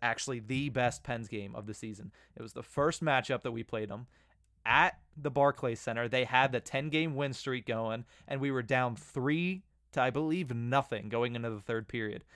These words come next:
It's one of the other comebacks, and then, of course, three goals in the third tied it up, and then in overtime, Brian Rust pots it behind, I believe that was Semyon Varlamov at the time,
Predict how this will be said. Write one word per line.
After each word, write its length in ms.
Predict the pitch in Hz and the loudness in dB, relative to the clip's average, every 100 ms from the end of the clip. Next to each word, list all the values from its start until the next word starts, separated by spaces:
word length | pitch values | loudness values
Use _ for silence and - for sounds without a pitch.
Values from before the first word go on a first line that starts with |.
| - - | -20 -14
It's 100 | - | -4
one 140 | 143 | 0
of 120 | 156 | 2
the 100 | 151 | 4
other 220 | 165 170 180 | 4 4 4
comebacks, 480 | 185 170 123 113 - | 2 4 2 0 -4
and 120 | 135 | -2
then, 260 | 123 113 - _ | -2 -2 -10 _
of 100 | 123 | -8
course, 340 | - 135 120 - _ _ _ _ _ | 0 2 2 -2 _ _ _ _ _
three 180 | - 143 | -2 0
goals 260 | 139 143 127 | 4 4 2
in 60 | 131 | -2
the 60 | |
third 340 | 113 151 151 135 - | 2 4 4 2 0
tied 260 | 123 127 | 4 4
it 80 | 120 | 4
up, 320 | 131 135 - _ _ | 4 4 0 _ _
and 120 | - 120 | -4 2
then 140 | 131 | 2
in 140 | 123 | 2
overtime, 680 | 127 156 151 - 139 139 135 123 | 4 6 4 2 2 2 -2 -4
Brian 320 | 123 127 127 | 0 2 2
Rust 380 | 127 127 - - _ _ | 4 4 2 -14 _ _
pots 340 | - 135 139 143 | 4 4 4 -2
it 140 | - | 0
behind, 340 | 131 135 131 | 0 2 0
I 60 | 117 | 0
believe 400 | 110 127 208 180 | -2 -2 -2 0
that 240 | 156 160 | 2 2
was 120 | 139 123 | 0 -4
Semyon 320 | 151 139 127 | -2 -2 0
Varlamov 560 | 117 110 123 131 120 | 2 4 4 4 2
at 60 | 110 | 0
the 60 | 117 | -6
time, 320 | 117 113 | -2 -2